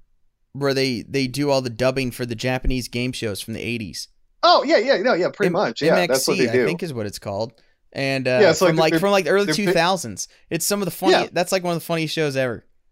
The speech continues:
Speaker 2: Yeah, they've been around for a while, and, like, um, yeah, th-, I think they got inspired by that. But, like, their biggest videos are, like, the, the infomercial, Billy Mays, and all that stuff. Like, you've probably seen one of their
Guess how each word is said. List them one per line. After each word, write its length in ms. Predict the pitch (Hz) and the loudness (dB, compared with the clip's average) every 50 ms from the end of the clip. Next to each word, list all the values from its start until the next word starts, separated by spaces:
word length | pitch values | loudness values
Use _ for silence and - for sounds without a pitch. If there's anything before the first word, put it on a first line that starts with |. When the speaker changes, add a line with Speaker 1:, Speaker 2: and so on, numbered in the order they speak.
| _ _ _ _ _ _ _ _ _ _ _ _ _ - | _ _ _ _ _ _ _ _ _ _ _ _ _ 2
Speaker 2:
Yeah, 100 | 220 208 | 2 4
they've 160 | 175 196 254 | 4 4 4
been 140 | 226 233 202 | 4 4 2
around 260 | 180 160 165 165 160 | 4 4 4 2 2
for 140 | - - 139 | 2 0 -2
a 60 | 117 | 0
while, 340 | 113 117 123 117 104 101 98 | 2 4 4 4 4 2 2
and, 180 | 101 110 110 117 | 0 -2 -2 -2
like, 220 | 113 110 110 - | -2 -2 0 0
um, 320 | 120 107 101 98 95 95 - | 0 0 0 0 -4 -6 -2
yeah, 160 | 139 139 127 | 2 2 4
th-, 140 | 117 135 - | 2 2 2
I 100 | 143 127 123 | 2 0 0
think 160 | - 147 - | 0 0 0
they 80 | 135 | 2
got 180 | 117 113 107 107 | 2 4 4 2
inspired 420 | 98 - - - 113 110 107 101 | 2 -2 0 2 2 2 2 2
by 140 | - 98 92 | 0 0 0
that. 340 | 95 95 95 95 - - - | 2 2 2 0 -2 -4 -2
But, 140 | - 127 127 | 0 2 4
like, 160 | 127 123 120 | 4 4 4
their 120 | 143 139 | 2 0
biggest 300 | 135 165 160 151 135 - | 2 2 2 2 2 0
videos 380 | 123 127 120 123 117 110 107 104 | 2 2 4 6 4 4 4 2
are, 80 | 113 110 | 2 2
like, 180 | 107 104 - | 2 2 2
the, 300 | - 107 101 98 98 95 - | 2 2 4 4 4 2 0
the 80 | 113 - | -2 0
infomercial, 920 | 123 120 113 - 123 113 113 113 113 110 - - 117 113 110 107 107 107 | 0 0 2 2 2 2 4 2 2 2 2 4 4 6 6 4 2 2
Billy 220 | - 117 110 110 110 | 4 4 4 4 4
Mays, 540 | 104 104 107 107 107 107 107 107 107 104 - | 2 2 2 4 4 2 2 2 0 0 -2
and 80 | 104 107 | -2 0
all 100 | 104 104 | 2 2
that 140 | 104 101 | 0 0
stuff. 340 | - - - 104 101 98 98 - | 0 2 4 6 6 6 4 2
Like, 100 | 104 101 | 0 0
you've 160 | 107 135 143 - | 0 -2 0 2
probably 280 | 156 147 135 117 107 | 4 4 4 4 2
seen 180 | - - 117 110 | 2 0 -2 -2
one 120 | 98 98 92 | -2 -4 -4
of 40 | |
their 100 | 90 90 | -4 -6